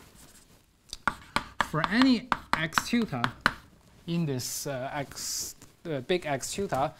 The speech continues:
component, it lies in a fiber. So the dimension of B inverse B X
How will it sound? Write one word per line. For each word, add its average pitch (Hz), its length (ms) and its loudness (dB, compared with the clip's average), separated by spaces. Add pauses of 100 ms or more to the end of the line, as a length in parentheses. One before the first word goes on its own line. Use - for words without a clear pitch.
(140)
component, 165 680 -2 (500)
it 165 160 -2
lies 185 400 6
in 151 160 0
a 143 60 0
fiber. 143 480 0 (600)
So 123 460 -6 (300)
the 139 80 -4
dimension 139 680 0 (800)
of 131 340 -4 (840)
B 170 280 4
inverse 180 640 0
B 127 140 -2
X 127 320 -2